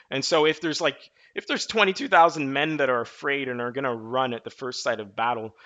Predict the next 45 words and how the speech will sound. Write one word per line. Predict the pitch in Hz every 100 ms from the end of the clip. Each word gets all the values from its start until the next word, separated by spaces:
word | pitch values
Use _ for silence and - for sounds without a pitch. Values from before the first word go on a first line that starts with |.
| -
I | -
mean, | 139
I | 156
don't | 156
know, | 123
maybe | 123 139 156
there's, | 143 127
isn't | 143 139 135
really | 131 127 120
a |
point | - - 151 123 -
to | 139
go | 120 120
and | 110 110
do | 131 131
that. | 107 104 - _ - -
So | - 208
maybe | 214 254 254
Gideon | 160 190 208 185
is | 151
kinda | - 190
sweating | - - 139 165 202 202
at |
that | 190 165 -
point, | 185 202 -
right? | 143 156 170
Where | 143
he's | 135 -
thinking, | 160 151 151
like, | 131 117 113
"Okay, | 139 131 101 98 - - - -
whew, | - 403 - - -
okay, | - -
reducing | 135 120 143 202 170
the | 143
army | 156
by | 135
twenty-two | 110 175 156 147
thousand." | 127 127 120 104 101
It's | -
like, | 147
"All | -
right, | 202 139
God, | 127
I, | 127